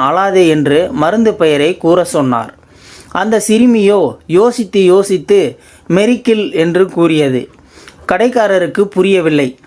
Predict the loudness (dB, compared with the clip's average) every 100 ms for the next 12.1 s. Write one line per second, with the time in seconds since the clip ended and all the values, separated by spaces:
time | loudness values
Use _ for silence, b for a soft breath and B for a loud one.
0 | b -6 -4 -2 0 0 2 2 2 0
1 | 0 0 0 0 0 2 2 2 0 -2
2 | -2 -2 0 0 0 -2 -2 -4 -8 -10
3 | _ B B B B -2 0 2 2 0
4 | 0 -2 -2 -4 -2 -2 -2 -4 -4 -2
5 | -2 -2 -2 0 -2 -2 -2 -4 B B
6 | -4 0 2 2 2 0 0 -2 -2 0
7 | 0 0 -2 -2 -2 -2 -2 0 -2 0
8 | -2 -2 -2 -2 0 0 0 0 -2 -2
9 | -2 0 -2 0 0 0 0 -2 -6 -10
10 | B B B B B B -6 -2 0 2
11 | 2 0 -2 -2 0 0 0 0 0 0
12 | -2